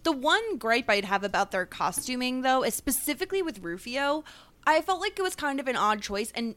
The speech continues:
maybe this is something, Kevin, you would know from, like, the books or something, but to have Rufio wearing, like, his prime colors being red and black,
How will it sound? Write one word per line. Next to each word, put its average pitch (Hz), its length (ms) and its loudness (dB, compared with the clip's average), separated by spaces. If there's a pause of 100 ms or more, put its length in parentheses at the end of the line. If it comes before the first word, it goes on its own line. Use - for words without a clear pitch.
maybe 214 220 -4
this 254 180 -6
is 262 80 -8
something, 208 280 -4
Kevin, 185 280 -4
you 190 100 -6
would 185 80 -4
know 180 140 -6
from, 180 140 -14
like, 175 160 -8
the 185 60 -6
books 185 300 -6
or 190 80 -6
something, 180 480 -6
but 185 220 0 (300)
to 269 100 -6
have 330 260 6
Rufio 254 460 0
wearing, 220 440 0
like, 196 200 -2
his 285 200 0
prime 226 440 -2
colors 247 680 -2
being 226 380 -4
red 190 180 0
and 202 100 -4
black, 180 420 2